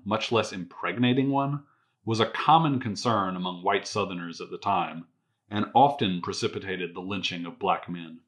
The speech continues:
Jennifer Dixon McKnight, a professor of Black American history at Winthrop University, says concerns about this very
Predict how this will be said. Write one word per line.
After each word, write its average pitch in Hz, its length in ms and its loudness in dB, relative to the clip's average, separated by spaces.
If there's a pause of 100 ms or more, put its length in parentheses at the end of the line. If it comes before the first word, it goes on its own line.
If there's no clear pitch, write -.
(520)
Jennifer 139 440 4
Dixon 113 520 0
McKnight, 98 460 2 (120)
a 98 60 -14
professor 113 680 0
of 92 240 -4
Black 110 240 2
American 101 400 -4
history 98 460 -2
at 87 100 -8
Winthrop 104 360 -6
University, 92 680 0 (480)
says 131 260 2
concerns 160 600 0
about 120 240 4
this - 360 -8
very 135 340 4